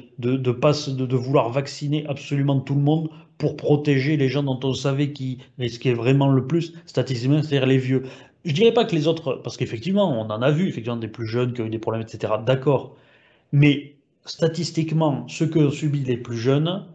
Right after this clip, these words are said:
c'est typiquement le genre de choses dont on sait, il y a tout un tas de domaines, hein, que ce soit, euh, la conduite en voiture, et cetera, où on sait que sont, il y a des risques,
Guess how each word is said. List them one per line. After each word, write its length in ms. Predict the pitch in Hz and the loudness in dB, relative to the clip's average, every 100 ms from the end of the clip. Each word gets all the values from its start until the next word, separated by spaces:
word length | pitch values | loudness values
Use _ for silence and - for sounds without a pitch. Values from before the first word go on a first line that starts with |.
| _ _ _ _ - | _ _ _ _ -6
c'est 180 | - | -6
typiquement 440 | 117 170 175 175 185 | -4 0 0 2 4
le 140 | 160 | 4
genre 220 | 131 139 | 4 4
de 120 | 127 123 | 2 0
choses 440 | 151 175 180 - | 2 2 2 -4
dont 200 | 139 143 139 | 0 2 4
on 160 | 160 156 | 2 2
sait, 260 | - 214 147 | -2 -6 -6
il 80 | |
y 80 | 143 | -4
a 60 | 139 | -4
tout 180 | 202 202 | -4 -4
un 80 | 170 | 0
tas 120 | 160 | 0
de 60 | 127 | 0
domaines, 380 | 135 120 151 | -2 -2 -4
hein, 120 | 147 151 | -6 -10
que 100 | - | -12
ce 60 | |
soit, 220 | - 120 - - - | -6 -6 -8 -16 -4
euh, 120 | 110 | -4
la 120 | 110 | -2
conduite 580 | 113 117 120 123 131 - | -2 -2 0 0 -2 -2
en 100 | 110 | -4
voiture, 500 | 110 117 - 131 127 | 0 -2 -2 0 0
et 60 | 110 | -2
cetera, 460 | 107 113 113 170 - - - 160 | -4 0 0 -2 -6 -20 -10 2
où 140 | 156 | 4
on 60 | 156 | 6
sait 220 | 156 240 | 2 -2
que 240 | 143 - - _ _ 202 | -4 -8 -18 _ _ -12
sont, 440 | - - 156 147 156 | -10 -2 -2 -2 -2
il 80 | 147 | 4
y 80 | |
a 60 | 165 | 4
des 160 | 131 127 | 4 0
risques, 420 | 127 170 - | -2 -6 -6